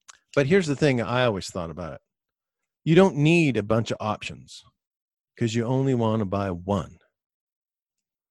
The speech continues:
So everybody gets into this thing about, you know, "Oh, there's not, there's only five hundred of these on the market. I don't know what I'm gonna do." Well, you only needed one. There only needs to be one on the market. Uh, <laughs> y-,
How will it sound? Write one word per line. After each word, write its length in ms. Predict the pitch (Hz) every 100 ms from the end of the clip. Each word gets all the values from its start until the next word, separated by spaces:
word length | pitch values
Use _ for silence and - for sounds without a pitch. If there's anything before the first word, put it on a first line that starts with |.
| _ _ _ _ _ _ -
So 180 | 135 117
everybody 460 | 139 190 185 156
gets 260 | 131 139 -
into 220 | 139 123
this 240 | 110 107
thing 260 | - 127 123
about, 400 | 107 107 104 104
you 80 | 135
know, 160 | 113
"Oh, 160 | 127 170
there's 220 | 160 139
not, 160 | 151 147
there's 180 | 156 156
only 380 | 170 170 156
five 480 | 143 147 - 170 175
hundred 260 | 151 170 147
of 60 |
these 200 | 135 131
on 140 | 131 127
the 80 | 131
market. 320 | 131 123 117
I 100 | 139
don't 120 | 156
know 80 | 156
what 160 | 156
I'm 80 | 156
gonna 140 | 147 147
do." 200 | 165 107
Well, 260 | 135 139
you 140 | - 165
only 280 | 180 190 170
needed 420 | 190 165 123 120
one. 480 | 127 185 127 85 107
There 120 | 123
only 160 | 151
needs 200 | 143 147 131
to 60 |
be 140 | 127 120
one 480 | 104 139 185 113
on 160 | 95 98
the 60 | 92
market. 360 | 95 90 - - _ _ _ _ _
Uh, 200 | 110 107
<laughs> 680 | - - 120 - _ _ _
y-, 140 | 147